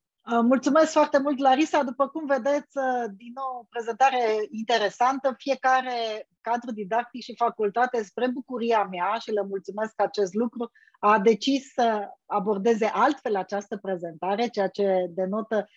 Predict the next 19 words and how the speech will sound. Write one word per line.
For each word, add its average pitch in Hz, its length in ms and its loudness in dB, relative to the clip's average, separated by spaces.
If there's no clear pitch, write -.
încă 247 200 2
o 240 60 6
dată, 226 300 2
atât 202 340 0
creativitatea, 233 800 -2
cât 254 200 -10
și 262 120 -8
determinarea 240 840 0
și 247 140 -8
dedicarea 220 640 -2
lor 170 300 -6
pentru 170 640 -6
acest 175 360 -4
tip 185 200 -2
de 180 80 -2
activitate 170 600 -4
online 185 300 -2
și 214 180 -6
pentru 196 340 0